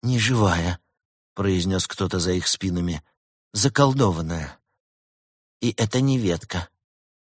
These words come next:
Друзья резко обернулись и увидели Стига. Волк выглядел плохо, словно зверь, который больше не боится, что с ним произойдёт нечто страшное, а как зверь, с которым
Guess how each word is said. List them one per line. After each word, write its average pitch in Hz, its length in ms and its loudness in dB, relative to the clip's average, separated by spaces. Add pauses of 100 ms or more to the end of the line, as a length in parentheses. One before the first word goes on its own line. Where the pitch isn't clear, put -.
(100)
Друзья 95 400 4
резко 104 320 4
обернулись 104 560 2
и 110 40 4
увидели 101 380 2
Стига. - 520 -2 (760)
Волк 101 400 -2
выглядел 101 420 0
плохо, 85 600 -4 (380)
словно 92 400 0
зверь, 101 300 2
который 98 320 -2
больше 95 540 2
не 95 120 0
боится, 104 540 2
что - 220 0
с - 120 0
ним 104 200 0
произойдёт 95 600 -2
нечто 98 360 -2
страшное, 78 800 0 (460)
а 90 100 -2
как 92 220 -2
зверь, 104 340 2
с - 120 2
которым 104 520 0